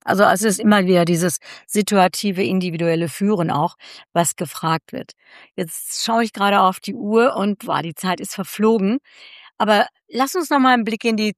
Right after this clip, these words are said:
Zukunft werfen. Also wir haben zwanzig sechsundzwanzig. Wenn wir uns zwanzig dreißig wieder treffen, das ist ja gar nicht so lange, in vier Jahren. Wie müsste Arbeit aussehen, damit du sagst,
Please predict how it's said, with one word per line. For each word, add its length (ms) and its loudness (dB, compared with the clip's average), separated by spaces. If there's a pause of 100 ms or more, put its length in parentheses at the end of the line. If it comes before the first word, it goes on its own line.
Zukunft 500 -8
werfen. 420 -6
Also 160 -8
wir 80 -4
haben 140 -6
zwanzig 460 -8
sechsundzwanzig. 800 -2 (540)
Wenn 220 2
wir 180 4
uns 220 -4
zwanzig 400 0
dreißig 520 2
wieder 260 -2
treffen, 380 -10
das 80 -8
ist 40 -8
ja 80 0
gar 140 -2
nicht 120 -8
so 100 -12
lange, 260 -10
in 80 -10
vier 240 -8
Jahren. 260 -8 (500)
Wie 240 2
müsste 440 2
Arbeit 340 2
aussehen, 480 2
damit 300 0
du 180 -4
sagst, 520 0